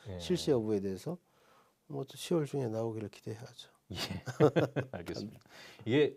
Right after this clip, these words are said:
Speaker 1: 좀 주체적으로 할 수 있는 또 부분이 아니어서
Speaker 2: 네, 네,
Speaker 1: 이런
Speaker 2: 네.
Speaker 1: 부분들은 또 기다려야 되는 부분이고.
Speaker 2: 네.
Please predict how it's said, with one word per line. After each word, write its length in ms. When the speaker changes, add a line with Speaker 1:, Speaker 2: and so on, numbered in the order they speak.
Speaker 1:
좀 160
주체적으로 580
할 140
수 100
있는 220
또 340
부분이 300
아니어서 600
Speaker 2:
네, 100
네, 40
Speaker 1:
이런 160
Speaker 2:
네. 60
Speaker 1:
부분들은 340
또 100
기다려야 460
되는 240
부분이고. 480
Speaker 2:
네. 80